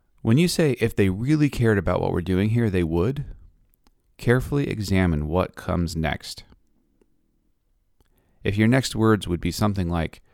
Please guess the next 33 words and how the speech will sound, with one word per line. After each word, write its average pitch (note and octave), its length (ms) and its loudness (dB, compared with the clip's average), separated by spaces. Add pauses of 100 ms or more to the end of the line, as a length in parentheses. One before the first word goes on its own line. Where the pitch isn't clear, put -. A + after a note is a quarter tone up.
(640)
"Tolerate G2+ 540 2
that E2+ 120 0
abusive F#2 540 0
or E2+ 100 -2
dehumanizing F2 720 0
person," - 560 -6 (1000)
if - 80 -16
they G2+ 140 2
really G#2+ 240 6
cared, G2+ 280 2
they F#2 120 2
would E2+ 420 0
sacrifice G2+ 760 -2
their F2+ 100 -2
health E2+ 260 -2
or D#2 100 -4
family. D#2 500 -4 (1000)
If G#2 140 -4
they G#2+ 100 6
really A2+ 240 6
cared, G#2 300 2
they F#2+ 120 4
would E2+ 300 0 (300)
stop - 340 0
asking A2 400 -2
for - 160 -4
clarity F#2+ 480 0
or E2 80 0
priorities F2+ 560 0
and E2 100 -6
just F2+ 220 -6
work F2+ 280 0
harder. C2+ 340 -8